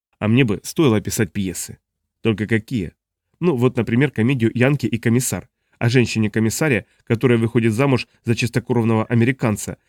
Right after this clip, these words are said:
производителя пишущих машинок. Женщин-комиссаров, разумеется, нет,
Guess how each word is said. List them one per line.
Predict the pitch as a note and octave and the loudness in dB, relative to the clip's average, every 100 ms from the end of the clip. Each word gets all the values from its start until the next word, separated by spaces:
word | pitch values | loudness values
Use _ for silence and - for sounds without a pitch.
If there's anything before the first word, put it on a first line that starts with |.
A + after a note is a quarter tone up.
| _ | _
производителя | A#2 A#2+ G#2+ B2 C#3+ A2 | 0 2 2 -2 0 0
пишущих | G#2+ A2+ A2 - - | 0 -2 -2 -4 -2
машинок. | C3 - F#2+ E2+ - _ _ _ _ _ _ G#2 | -2 -2 -6 -10 -16 _ _ _ _ _ _ 0
Женщин-комиссаров, | B2 E3+ B2 A2+ A2 A2+ A#2+ A2+ G#2+ | 2 2 0 0 0 0 0 0 0
разумеется, | G#2+ A2+ A2+ G#2+ - | 0 0 0 0 0
нет, | C#3+ A#2+ | 2 2